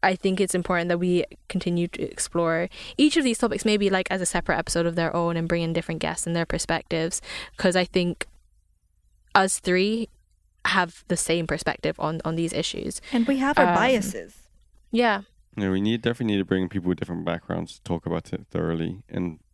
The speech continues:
Speaker 3: what, and, like, how it affects them. 'Cause
Speaker 1: Yeah, for
Speaker 3: Asians
Speaker 1: sure.
Speaker 3: mostly is just, like, fashion and food, but we've never had the problem of, you know, people wanting to be dark and have big lips or, you know, and
Speaker 2: Mm-hmm.
Speaker 3: then being made fun of for the same thing.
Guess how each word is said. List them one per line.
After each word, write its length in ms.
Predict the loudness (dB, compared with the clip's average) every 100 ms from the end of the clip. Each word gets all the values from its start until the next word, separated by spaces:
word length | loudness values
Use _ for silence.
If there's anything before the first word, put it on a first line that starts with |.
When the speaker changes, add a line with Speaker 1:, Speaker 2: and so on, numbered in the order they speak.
| _ _ _ _ _ _ _ _
Speaker 3:
what, 260 | -2 2 0 -2
and, 100 | -4
like, 100 | -4
how 200 | -2 0 2
it 60 |
affects 260 | 2 -2 -2
them. 240 | -4 -4 -10 _ -20 _ _ _
'Cause 120 | -2
Speaker 1:
Yeah, 120 | 2 2
for 60 |
Speaker 3:
Asians 260 | 2 2 2
Speaker 1:
sure. 220 | 0 -4 -8 -18
Speaker 3:
mostly 640 | -6 0 2 0 -2 0 0
is 220 | -2 -8
just, 160 | -8 -6
like, 140 | -4
fashion 320 | -4 -4 -4
and 100 | -8
food, 380 | -2 0 0 -2
but 160 | -6 -10 -14 _ _ _ -8
we've 180 | -4
never 240 | 0 0 0
had 260 | 0 -2 -4 _ _
the 80 | -4
problem 420 | 0 0 2 0
of, 340 | 0 -2 -6 _ _ _ _ _ _ _ _ _ _ _ _
you 140 | -2 0
know, 100 | -2 -8 _ _
people 220 | -4 -2
wanting 280 | 0 0 -2
to 60 | -2
be 120 | -4
dark 360 | -2 -2 -2 -2
and 80 |
have 140 | -4 -2
big 180 | -4 -2
lips 420 | -2 -4 -10 -8
or, 220 | -6 -6 -10 _
you 100 | -2
know, 160 | 0 -2
and 140 | -2 0
Speaker 2:
Mm-hmm. 20 |
Speaker 3:
then 300 | 0 -2 -6 _ _ _
being 180 | -4 -2
made 140 | 0 -2
fun 180 | -4
of 120 | -4 -4
for 100 | -6
the 120 | -4
same 200 | -4 -4
thing. 300 | -4 -6